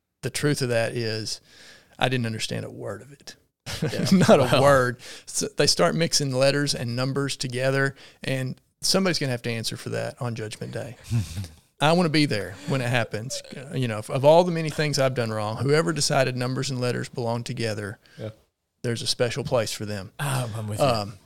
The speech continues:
Speaker 1: so let's say the last T V show, my wife and I watch on and off, um, Friday Night Lights.
Speaker 2: Oh, yeah.
Speaker 1: Ancient, you know, you guys
Speaker 2: You
Speaker 1: are
Speaker 2: just wanna
Speaker 1: familiar.
Speaker 2: keep going back to that sports journalism
Speaker 1: That's
Speaker 2: stuff.
Speaker 1: right.
Speaker 2: You're like
Speaker 1: That's right. Absolutely. Um,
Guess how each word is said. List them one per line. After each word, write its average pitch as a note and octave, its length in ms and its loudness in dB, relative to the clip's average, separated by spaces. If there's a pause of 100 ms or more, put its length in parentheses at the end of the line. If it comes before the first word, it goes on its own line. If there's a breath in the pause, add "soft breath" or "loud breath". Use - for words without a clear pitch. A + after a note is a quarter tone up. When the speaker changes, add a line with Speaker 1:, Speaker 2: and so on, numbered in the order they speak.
(120)
Speaker 1:
so C3+ 500 4
let's D#3 240 -2
say D#3+ 160 4
the C#3 80 2
last C3 320 2
T C3+ 140 -4
V A#2+ 120 -6
show, A2 460 -2 (340 loud breath)
my A#2 160 2
wife C3 360 4
and B2 100 -2
I A#2 420 2 (1040)
watch B2 340 2
on A#2+ 240 -2
and A#2 120 -2
off, G#2+ 420 -2 (420)
um, A2 500 -4 (200)
Friday B2 400 0
Night A#2+ 260 -4
Lights. A2 640 -10 (260)
Speaker 2:
Oh, C#4+ 160 -12
yeah. - 300 -10
Speaker 1:
Ancient, C3 400 -6 (220)
you C#3+ 140 -4
know, - 60 -6
you E3+ 120 -4
guys C3 200 0
Speaker 2:
You B2+ 60 0
Speaker 1:
are D#3 40 0
Speaker 2:
just C3+ 180 2
wanna C3+ 120 4
Speaker 1:
familiar. A2+ 140 2
Speaker 2:
keep A2+ 120 -2
going G2 220 2
back F#2+ 160 4
to G2 80 -6
that F2 160 0
sports - 320 0
journalism F#2 480 4
Speaker 1:
That's E3 100 0
Speaker 2:
stuff. - 220 2
Speaker 1:
right. - 100 -2
Speaker 2:
You're G#2+ 140 -2
like F2 80 -2
Speaker 1:
That's - 200 0
right. - 240 -4 (120)
Absolutely. F3 680 -4 (380 loud breath)
Um, A2 400 2